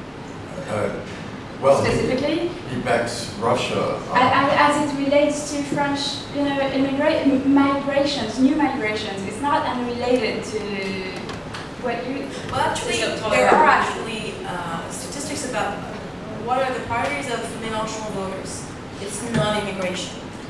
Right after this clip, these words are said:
Speaker 3: The priorities are purchasing power, social inequities, and I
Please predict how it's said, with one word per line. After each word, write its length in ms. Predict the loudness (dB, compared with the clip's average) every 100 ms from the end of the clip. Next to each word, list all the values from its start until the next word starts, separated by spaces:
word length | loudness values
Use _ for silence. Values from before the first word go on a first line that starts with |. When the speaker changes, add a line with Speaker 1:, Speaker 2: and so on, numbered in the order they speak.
| -6
Speaker 3:
The 60 |
priorities 460 | 0 0 0 -2 -2
are 240 | -2 -2 -4 -8 -10 -6
purchasing 520 | -4 -4 -4 -4 -2
power, 560 | 0 0 0 0 0 -4
social 500 | -4 -4 -4 -4 -4
inequities, 840 | -4 -6 -6 -6 -8 -6 -6 -4 -4 -4 -6 -8 -8
and 400 | -6 -4 -4
I 60 | -4